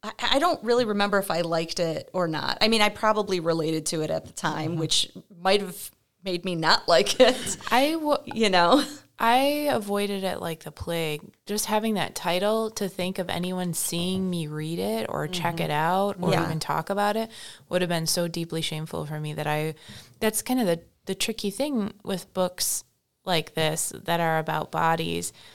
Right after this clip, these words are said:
Speaker 3: especially when you call it something like that. It's
Speaker 1: Mm-hmm.
Speaker 3: like you might be missing your,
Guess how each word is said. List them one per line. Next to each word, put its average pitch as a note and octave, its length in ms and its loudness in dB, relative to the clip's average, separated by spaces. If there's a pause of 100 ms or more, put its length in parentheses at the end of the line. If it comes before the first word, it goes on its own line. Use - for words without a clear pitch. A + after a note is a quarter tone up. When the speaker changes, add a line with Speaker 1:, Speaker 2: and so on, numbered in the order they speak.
(300)
Speaker 3:
especially G3+ 360 0
when E3+ 120 -2
you E3 80 -2
call G3 260 2
it - 140 0
something D#3+ 480 -4
like D#3+ 300 -8
that. D#3 360 -4
It's G3 120 -6
Speaker 1:
Mm-hmm. E3+ 80 -4
Speaker 3:
like E3 200 -4
you E3+ 140 -2
might F3 260 0
be F3+ 140 -2
missing E3 500 -2
your, D3+ 500 -4